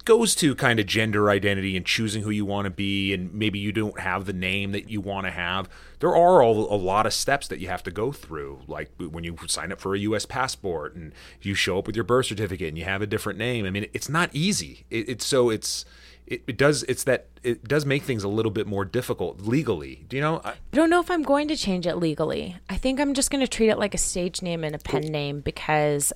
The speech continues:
Speaker 2: yeah, that seems like a lot.
Speaker 1: It does. It does.
Speaker 2: Mm-hmm.
Speaker 1: I, that was not a warning against it. That was just, hey,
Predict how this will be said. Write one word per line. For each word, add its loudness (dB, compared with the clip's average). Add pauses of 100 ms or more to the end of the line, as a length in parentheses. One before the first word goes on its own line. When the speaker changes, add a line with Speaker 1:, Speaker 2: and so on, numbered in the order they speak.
Speaker 2:
yeah, 4
that 0
seems 0
like 0
a 2
lot. 0 (160)
Speaker 1:
It 2
does. 4
It -2
does. 4
Speaker 2:
Mm-hmm. 8
Speaker 1:
I, 10
that 8
was 4
not 4
a 6
warning 0
against -2
it. -8
That 0
was 2
just, -2
hey, 0